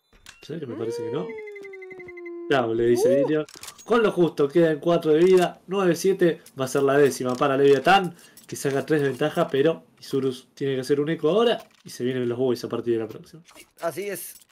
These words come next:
Speaker 2: Se vienen los boys a partir de la próxima. Y bueno, me sumo a, a, a lo que decías de las rondas pistol, ¿no? Te, me remonto a la ronda pistol esa que ganó Full Echo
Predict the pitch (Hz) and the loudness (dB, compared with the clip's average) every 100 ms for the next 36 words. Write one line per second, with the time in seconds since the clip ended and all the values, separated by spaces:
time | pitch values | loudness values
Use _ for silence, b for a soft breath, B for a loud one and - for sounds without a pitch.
0 | _ - 165 190 170 160 202 185 165 160 | _ -14 -12 -10 -10 -10 -8 -6 -6 -6
1 | 185 170 156 247 - 220 220 - - _ | -6 -6 -2 -4 -4 -8 -8 -8 -20 _
2 | _ _ _ _ - 156 165 160 170 220 | _ _ _ _ -16 -12 -10 -8 -6 -6
3 | 180 170 262 277 180 - 139 135 131 127 | -6 -10 -10 -8 -8 -6 -6 -4 -4 -8
4 | - 139 123 147 220 175 175 185 170 175 | -12 -14 -12 -12 -10 -10 -10 -12 -10 -12
5 | - 127 135 196 233 - - 170 165 156 | -12 -12 -8 -6 -6 -10 -12 -6 -2 -2
6 | 156 151 151 151 147 - _ _ _ _ | -4 -6 -8 -8 -10 -14 _ _ _ _
7 | _ _ _ 147 160 175 208 247 220 180 | _ _ _ -8 -4 -2 -4 -6 -4 -4
8 | 139 127 131 190 196 151 185 - 151 170 | -4 -6 -6 -6 -6 -8 -8 -10 -8 -8
9 | 151 123 120 127 185 202 _ _ - 165 | -10 -12 -12 -8 -6 -8 _ _ -14 -10
10 | 202 185 220 226 233 - | -6 -4 -4 0 -2 -2